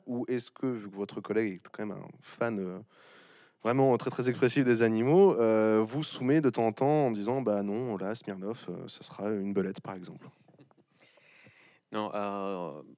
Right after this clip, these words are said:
Speaker 2: disons que les, les castings ani-, animal, euh, viennent déjà dans, dans le scénario, forcément, parce que, euh, comme t'es rendu que, que les,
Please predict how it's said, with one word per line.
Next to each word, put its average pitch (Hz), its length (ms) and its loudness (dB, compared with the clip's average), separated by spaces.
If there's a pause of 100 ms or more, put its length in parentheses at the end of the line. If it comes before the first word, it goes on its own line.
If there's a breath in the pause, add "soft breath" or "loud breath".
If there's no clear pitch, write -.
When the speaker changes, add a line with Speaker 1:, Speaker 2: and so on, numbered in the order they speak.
Speaker 2:
disons 120 440 -12
que 123 100 -6
les, 95 1080 -4 (300)
les 123 360 -12
castings 135 400 -6
ani-, 113 480 -6
animal, 110 800 -8 (240)
euh, 107 160 -12
viennent 107 300 -4
déjà 104 420 -4
dans, 95 280 -6
dans 95 120 -8
le 95 100 -6
scénario, 98 640 -6
forcément, 90 480 -14 (100)
parce 95 160 -16
que, 98 520 -8 (840 soft breath)
euh, 95 1040 -6 (720 loud breath)
comme 113 200 -6
t'es 113 100 0
rendu 110 400 0
que, 101 240 -4
que 98 120 -6
les, 90 1120 -8